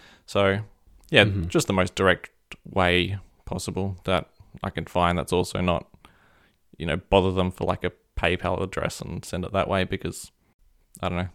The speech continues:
Speaker 1: that doesn't sound great.
Speaker 2: Yeah. Okay, cool. Well, I hope that goes well for you and you don't <laughs> run into any more issues short of no lyrics.
Speaker 1: Yeah. I'm still considering experimental phase, so, yeah.
Speaker 2: Okay.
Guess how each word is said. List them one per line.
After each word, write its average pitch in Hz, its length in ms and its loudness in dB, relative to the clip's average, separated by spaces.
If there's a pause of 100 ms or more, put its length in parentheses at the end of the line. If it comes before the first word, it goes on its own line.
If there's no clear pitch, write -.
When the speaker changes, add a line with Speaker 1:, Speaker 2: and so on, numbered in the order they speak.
(120)
Speaker 1:
that - 100 -12
doesn't 98 200 -10
sound - 240 -10
great. - 200 -8 (680)
Speaker 2:
Yeah. 80 220 -2 (440)
Okay, 180 320 2 (220)
cool. - 340 4 (1500)
Well, - 100 -8
I 90 40 -6
hope 120 220 -6
that - 140 -6
goes 110 320 -4
well 107 280 -2
for 95 240 0
you 85 300 0 (580)
and 85 260 -6 (240)
you 90 120 -2
don't 92 140 2
<laughs> - 0 -
run 92 140 0
into 92 160 0
any 90 120 0
more 92 180 2
issues 87 440 0
short 90 260 -4
of 85 260 -6
no 90 120 -4
lyrics. - 580 -8 (440)
Speaker 1:
Yeah. 117 400 4 (160)
I'm 151 120 8
still 175 160 8
considering 117 420 6
experimental 92 720 0
phase, - 320 -2
so, 76 260 -6 (800)
yeah. - 160 -2
Speaker 2:
Okay. 98 200 0